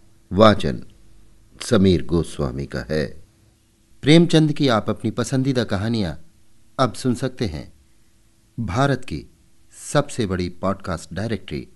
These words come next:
हब हॉपर पे। हब हॉपर आपके लिए लेकर आए हैं हजारों पॉडकास्ट जो आप सुन सकते हैं दुनिया में कहीं भी, कभी भी।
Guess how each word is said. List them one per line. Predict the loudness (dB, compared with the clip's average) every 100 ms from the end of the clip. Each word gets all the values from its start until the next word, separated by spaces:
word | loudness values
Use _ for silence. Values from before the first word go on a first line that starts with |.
| _ _ _ _ -4 -2
हब | -2 -4
हॉपर | -8 -10
पे। | -12 -16 -18 _ _ _ _ _ _ _ _ _ 0
हब | 2
हॉपर | 4 2 0 -2
आपके | -4 -2 0
लिए | 0
लेकर | -2 -2 -2 -2
आए | -4
हैं | -6 -12 -16 _ -20 -20 _ _ -8
हजारों | 0 0 0
पॉडकास्ट | -2 -4 -4 -6 -8 -10 -20 _ _ -20 _ -8
जो | 0 2
आप | 2
सुन | 0 -2
सकते | -2 -6 -6
हैं | -6 -10 -16 -20 -20 _ _ -10
दुनिया | 0 4 4 2
में | -4 -8 -16 -20 -20 -20 -20 -6
कहीं | -2 0 0
भी, | -2 -8 -12 -20 _ _ _
कभी | -4 -2 -6
भी। | -10 -14